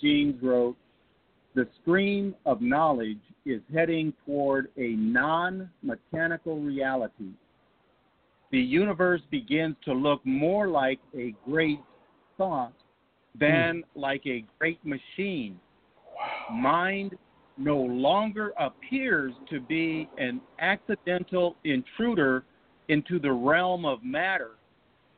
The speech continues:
Speaker 1: We ought rather hail it," and he's talking about the mind, "as the creator and governor of the realm of matter." See,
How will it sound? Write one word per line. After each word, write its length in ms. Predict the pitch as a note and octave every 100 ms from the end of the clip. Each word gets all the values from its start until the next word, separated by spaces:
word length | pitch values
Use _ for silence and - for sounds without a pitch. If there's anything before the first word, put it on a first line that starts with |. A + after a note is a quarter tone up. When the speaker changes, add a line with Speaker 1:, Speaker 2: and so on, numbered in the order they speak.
| _
Speaker 1:
We 220 | B2+ D3+ E3
ought 220 | E3 D3
rather 720 | C3 C#3 F#3 A3 D#3+ B2+ B2 C3 _ _ _ _ -
hail 360 | F#3+ B3 F#3
it," 160 | C3 B2+ _ _ _ _ _ _ -
and 140 | B2
he's 120 | B2 -
talking 240 | D3 D3
about 220 | D3+ D3+
the 60 | C#3
mind, 460 | C#3+ E3 D3+ C3+ -
"as 240 | D3 D3+ C3
the 300 | D3 C#3 C3 _ -
creator 600 | D3 C#3 F3+ G#3 G#3 G3+ -
and 260 | C3 A#2
governor 600 | A2 F#3+ G3+ C#3+ B2+ A#2+ - _ - - -
of 160 | C3
the 120 | C3+
realm 540 | B2+ B2 E3+ G3 F#3 -
of 160 | C#3 A#2 B2 - - - -
matter." 180 | B2+ B2 - - - - _ _ _ _ _
See, 160 | G#3